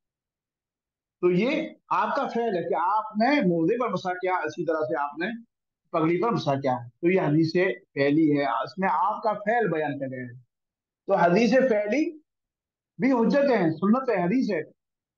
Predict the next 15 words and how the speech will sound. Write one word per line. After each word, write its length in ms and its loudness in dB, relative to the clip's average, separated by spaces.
لیکن 380 -2
کچھ 380 -4
فعل 460 -2
جو 100 2
آپ 240 0
کا 80 0
کام 320 0
ہوتا 340 0
ہے 260 -2
جبلی، 640 0
فطری 320 -2
طور 120 -2
پر 160 -2
ہوتا 320 -2
ہے، 60 0